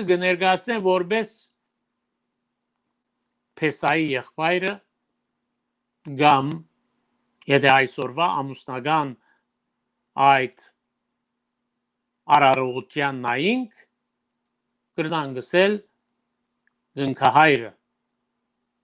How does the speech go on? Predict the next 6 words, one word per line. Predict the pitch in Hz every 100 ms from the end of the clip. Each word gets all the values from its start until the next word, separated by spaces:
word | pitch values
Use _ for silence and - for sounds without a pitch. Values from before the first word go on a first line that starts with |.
| _ _ _ _ _ _ _ _ _ _ _ - 175
Երբ | 247 311 _ _ -
կնքահայրին | 185 185 175 175 175 180 175
կորձը, | 160 139 120 127 156
երբ | 208 - _ _ _ _ _ _ -
Փեսային | 165 - 165 180 180 156
եղբոր | 151 - 165 143